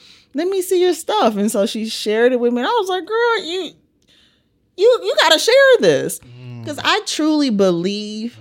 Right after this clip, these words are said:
Speaker 2: Mm.
Speaker 1: our gifts aren't for us. That's so
Speaker 2: Mm.
Speaker 1: egotistical, right?
Speaker 2: Mm.
Speaker 1: Our gifts are for the greatest good of humanity. Our gifts are to touch somebody else's soul, to hear somebody, to heal somebody else's spirit. It is,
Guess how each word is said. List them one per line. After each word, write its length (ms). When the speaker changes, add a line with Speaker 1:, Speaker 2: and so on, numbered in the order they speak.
Speaker 2:
Mm. 260
Speaker 1:
our 220
gifts 720
aren't 280
for 460
us. 400
That's 200
so 240
Speaker 2:
Mm. 60
Speaker 1:
egotistical, 720
right? 300
Speaker 2:
Mm. 40
Speaker 1:
Our 120
gifts 360
are 60
for 200
the 120
greatest 560
good 300
of 180
humanity. 560
Our 140
gifts 440
are 240
to 160
touch 300
somebody 600
else's 600
soul, 440
to 120
hear 260
somebody, 460
to 140
heal 280
somebody 380
else's 380
spirit. 580
It 120
is, 300